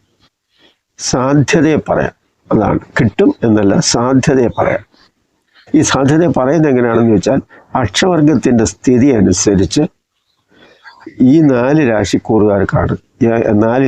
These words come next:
ലഗ്നക്കാർക്കാണ് ഏറ്റവും കൂടുതൽ രശ്മികൾ അല്ലെങ്കിൽ അക്ഷങ്ങൾ വീണിട്ടുള്ളത് എന്നതുകൊണ്ട് തന്നെ. കാരണം രണ്ടിൻ്റെയും ഒൻപതിൻ്റെയും അധിപനാണ് ശുക്രൻ. രണ്ട് ധനമാണ്, ഒൻപത് ഭാഗ്യമാണ്. അതുപോലെ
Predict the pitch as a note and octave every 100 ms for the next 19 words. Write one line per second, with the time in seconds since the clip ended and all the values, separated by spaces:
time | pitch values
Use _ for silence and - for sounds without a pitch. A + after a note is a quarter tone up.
0 | A2 - - B2 B2 G#2 G2 G2+ A2 G2+
1 | - B2 G2 F#2+ G2 G2+ - - _ _
2 | _ _ - - C3 B2 A#2+ - C#3 C3
3 | - A#2 G#2+ G#2+ G#2+ - A2 - C#3+ G2+
4 | G#2+ - B2+ B2+ D3+ E3 - G3+ G2+ A2
5 | - _ - C#3+ D3 D3+ A#2+ F#2+ - -
6 | - - _ _ _ _ _ _ - -
7 | - - - C#3+ C#3 C#3+ C3+ C3 D3 E3+
8 | D#3+ D3 C#3 C3+ A#2+ A#2+ C3 B2+ B2+ B2+
9 | B2+ A2 G#2 G2+ G#2+ G#2 G#2 G#2 B2 -
10 | E2+ - _ _ C3 A2 A2 A#2 B2+ G#2
11 | - A2 A#2 G#2+ G#2 A#2+ - _ _ _
12 | A2 A2+ A2+ G#2+ A#2 G2+ G2+ G2+ F#2 G2
13 | - - _ _ _ _ _ - - -
14 | - B2+ C3+ C#3